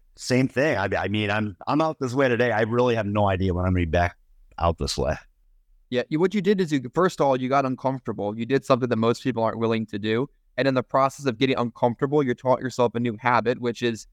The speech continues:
Speaker 2: you can't come back because you couldn't come back. But now that you're more in your comfort zone in your particular common areas that you're working, you still use that same mentality of you can't come back. So the moral of
Speaker 1: Mm-hmm.
Speaker 2: that story is stay uncomfortable, get uncomfortable,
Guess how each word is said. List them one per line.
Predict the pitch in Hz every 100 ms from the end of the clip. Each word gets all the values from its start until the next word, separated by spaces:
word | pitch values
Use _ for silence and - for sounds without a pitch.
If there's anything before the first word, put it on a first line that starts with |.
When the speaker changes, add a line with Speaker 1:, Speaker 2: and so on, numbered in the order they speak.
| _ -
Speaker 2:
you | 127
can't | - - 156 175 -
come | - 107
back | 98 110 113 -
because | 117 120 107
you |
couldn't | 104 - 123 120
come | 110 104
back. | 101 117 - _ _ -
But | 135
now | 147
that | 151
you're | 139 131 127 - _ -
more | 127 156
in | 156
your | 127
comfort | - 156 139 131
zone | 139 135
in |
your | 123
particular | 113 123 139 127 131 123
common | - 131 131 117
areas | 123 147 139 120
that | 120 -
you're | 117
working, | 120 202 - 131 131 _ -
you | 147
still | - 170 160
use | 147 147
that | 139 117
same | - 147
mentality | 135 127 - 151 180 127
of | 120 113 _ _
you | 120
can't | - - 110 -
come | 143 147
back. | 160 151 - _ _
So | 131
the | 127
moral | 131 175 180
of | 123
Speaker 1:
Mm-hmm. | 143 196
Speaker 2:
that | 156 _ _ -
story | 117 107 123 - _ -
is | 165 -
stay | - 190 202
uncomfortable, | 185 170 180 180 147 120
get | 113 127 170
uncomfortable, | 185 170 131 113 120 110 110